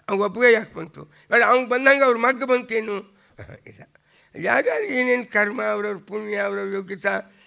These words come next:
ಏನು ಕೊಡೋದು, ಅವಾಗ ಅವ್ರು ಕೊಟ್ಟಿರ್ತಾನೆ. ಹಿಂಗೆ ದೇವ್ರ ನೆನಪಾಗ್ಬೇಕು ನಮಗೆ. ಇದು ವಿಭೂತಿ. ಇದು ನಮ್ಮ ನಿಮ್ಮ ಪರವಾಗಿ ಮಾಡಿದ ಪ್ರಶ್ನೆ. ಭಗವಂತ ಅವನ ವಿಶ್ವರೂಪವನ್ನು ಕೇಳಿದ. ಆಮೇಲೆ ಹ್ಮ್, ಪರಮಾತ್ಮ,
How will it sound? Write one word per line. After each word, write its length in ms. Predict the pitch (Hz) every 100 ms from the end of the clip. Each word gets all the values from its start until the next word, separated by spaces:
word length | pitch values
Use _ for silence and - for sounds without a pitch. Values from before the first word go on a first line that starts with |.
| _
ಏನು 280 | 202 247 247
ಕೊಡೋದು, 260 | 240 320 349
ಅವಾಗ 180 | 285
ಅವ್ರು 300 | 269 262 233
ಕೊಟ್ಟಿರ್ತಾನೆ. 480 | - 508 403 - 92 _ _ _ _ -
ಹಿಂಗೆ 300 | 220 165 143
ದೇವ್ರ 280 | 196 226 220
ನೆನಪಾಗ್ಬೇಕು 680 | 214 214 196 190 190 -
ನಮಗೆ. 280 | 165 143 139 _ _ _ 226
ಇದು 160 | 240
ವಿಭೂತಿ. 580 | 226 220 185 202 - - _ _ -
ಇದು 160 | 247
ನಮ್ಮ 280 | 233 254 277
ನಿಮ್ಮ 220 | 269 254
ಪರವಾಗಿ 320 | 254 226 233
ಮಾಡಿದ 200 | 226 220 202
ಪ್ರಶ್ನೆ. 640 | 214 208 226 208 - _ _ _ _ _ _ 170
ಭಗವಂತ 360 | 190 220 208 160 - _ _ _ _
ಅವನ 160 | 180 175
ವಿಶ್ವರೂಪವನ್ನು 920 | 190 - 220 240 277 277 240 240 208
ಕೇಳಿದ. 260 | 208 208 196 - - _ _ _ _ 170
ಆಮೇಲೆ 560 | 185 196 185 165 - _ _ _ _ _ _ -
ಹ್ಮ್, 360 | - - - - _
ಪರಮಾತ್ಮ, 440 | 196 208 202 -